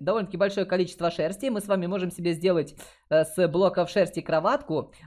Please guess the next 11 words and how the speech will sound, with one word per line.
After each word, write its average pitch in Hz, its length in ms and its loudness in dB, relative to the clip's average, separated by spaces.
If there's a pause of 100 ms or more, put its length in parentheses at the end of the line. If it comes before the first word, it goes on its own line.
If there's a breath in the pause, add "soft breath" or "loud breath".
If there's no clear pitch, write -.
(140 loud breath)
а 214 280 4
с, 196 220 -8
э, 151 840 -2
ниточек 220 440 -6
шерстяных 143 480 -6
уже 165 180 -4
сделать 180 280 0
даже 160 180 0
удочку 156 400 -4
можем 117 260 -6
себе. 110 320 -12